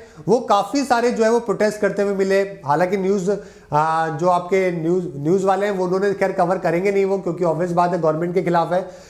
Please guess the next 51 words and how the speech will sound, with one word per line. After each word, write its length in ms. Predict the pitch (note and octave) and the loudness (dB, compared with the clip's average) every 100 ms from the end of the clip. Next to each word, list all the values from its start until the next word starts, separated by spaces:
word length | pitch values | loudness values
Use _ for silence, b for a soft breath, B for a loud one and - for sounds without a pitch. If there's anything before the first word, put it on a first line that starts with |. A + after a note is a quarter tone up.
| B | B
लेकिन 200 | F3 G#3 | 0 2
ये 100 | A#3 | 2
भी 120 | A#3 B3 | 2 2
काफ़ी 260 | A3 A3 | 0 0
बड़ा 200 | G#3 G#3+ | 0 2
issue 220 | G#3+ G#3+ | 0 -2
था 100 | G#3 G#3 | 0 2
कल। 200 | A3+ B3 B B B - | 2 -2 B B B 0
कल 140 | A3+ | 2
दिल्ली 340 | F3+ F#3+ A#3 B3 | 0 0 0 2
के 80 | |
अंदर 260 | B3 A3+ A#3 | 0 2 0
जो 160 | G#3+ A#3+ | 2 0
north 340 | F#3+ F#3+ A3 | 2 0 0
block 280 | G#3 A3 G#3+ | 0 0 2
है 60 | G#3+ | 2
आपका, 360 | G3+ E3+ G#3 A#3+ - B B | 0 0 -2 -2 -12 B B
है 60 | D#3+ | -2
ना, 100 | G#3+ | -2
वहाँ 320 | D3 D#3+ F3+ | 0 0 0
पे 120 | G3 A#3+ | 0 2
दोस्तों 300 | A#3 A#3 C4 | 2 0 -4
एक 340 | G3 A#3 C4 | 0 0 2
हज़ार 340 | A3 G3 A3+ A3+ | 0 2 0 0
से 60 | A#3 | -2
भी 120 | A3+ | 0
ज़्यादा 280 | G3+ F#3 A3 | 0 2 0
central 380 | A3 F3+ F3 G#3 | -2 -4 -2 -2
के 100 | G#3 | 0
जो 120 | G#3 | -2
कर्मचारी 520 | G#3 F3 E3 F#3 G3+ A3+ | -2 -2 -2 -2 0 0
है 60 | |
central 340 | G3+ F#3 F#3 G#3 | 0 -2 -2 -2
सेक्रेटरीट 560 | F#3 F3 F3 G3 F#3+ | -2 -4 -2 -2 -2
services 420 | F3+ E3+ F3+ G3+ G3+ | -2 -2 0 -2 0
के, 140 | E3+ A#2 B B B B | -2 -2 B B B B
वो 160 | D3 A#3+ | 0 2
वहाँ 160 | B3 | 2
पे 140 | A3+ B3+ | 0 0
protest 440 | A#3+ G3 A3 A3+ A3 | 0 0 0 -2 0
कर 100 | F3 | 0
रहे 160 | D#3+ | 0
थे। 180 | D#3+ C3 - B B B B | -2 -6 -6 B B B B
क्यों? 160 | A#3 C4 | 2 2
क्योंकि 300 | C4+ G#3 A#3 | 2 -2 0
उनके 260 | A#3 A3 A#3+ | -2 0 2
दोस्तों 300 | A3 G#3+ A#3+ | 0 0 -4
पिछले 260 | A#3 B3 B3 | 0 0 -2
छः 300 | - A3 A3+ | 0 -2 2
साल 240 | A3 G#3 | 0 0
से 140 | A3 | -2